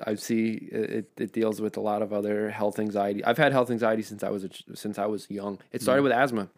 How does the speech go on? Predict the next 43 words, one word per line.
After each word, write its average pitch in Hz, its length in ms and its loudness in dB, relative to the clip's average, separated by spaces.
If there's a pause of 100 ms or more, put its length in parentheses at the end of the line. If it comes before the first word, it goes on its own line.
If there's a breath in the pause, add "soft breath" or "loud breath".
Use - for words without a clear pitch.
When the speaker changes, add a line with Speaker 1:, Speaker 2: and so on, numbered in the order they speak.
(120)
Speaker 1:
asthma 113 300 2
attack 101 220 -4
as 98 80 -10
a 101 40 -16
kid, 113 240 -2 (560 soft breath)
and 104 420 -2
that, 101 300 0
that 101 180 0
triggered 104 540 0
Speaker 2:
That's 107 240 -6
scary. 113 320 -6
Speaker 1:
from, 104 420 -2 (380 soft breath)
I 110 120 4
was, 113 420 -2 (300 soft breath)
I - 100 0
was 113 120 2
that 110 160 2
kid 113 300 0 (240 soft breath)
with 107 160 -4
the 107 60 -6
breathing 107 280 2
treatments 110 460 0
and 104 100 0
the 101 60 0
inhalers 107 560 2
and 98 360 -4
the 107 120 0
allerg-, 104 420 2
I 113 40 0
used 113 100 0
to 117 60 -4
get 113 100 -2
shots, 104 360 -2
and 104 100 -10
one 110 180 0
in 110 100 0
each 107 200 -2
arm 104 320 0
once 104 220 -2
a 104 60 0
week 104 240 0
for 95 140 -4
allergies, 107 560 -2